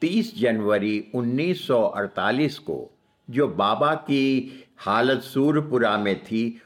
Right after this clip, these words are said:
उसका सच्चा किस्सा मुझे सुनाया।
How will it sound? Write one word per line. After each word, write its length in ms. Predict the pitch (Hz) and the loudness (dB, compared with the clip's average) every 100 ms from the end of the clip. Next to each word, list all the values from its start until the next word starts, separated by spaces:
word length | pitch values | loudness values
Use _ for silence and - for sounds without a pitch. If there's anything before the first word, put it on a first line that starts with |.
| - | -8
उसका 340 | 135 127 127 113 | -4 -4 -2 -2
सच्चा 540 | - 143 147 175 165 | 0 -2 0 0 0
किस्सा 360 | 143 110 113 107 | 0 -2 0 0
मुझे 480 | 98 95 98 98 | -2 -2 -2 -2
सुनाया। 680 | 92 - 92 82 65 52 | -4 -8 -6 -6 -6 -8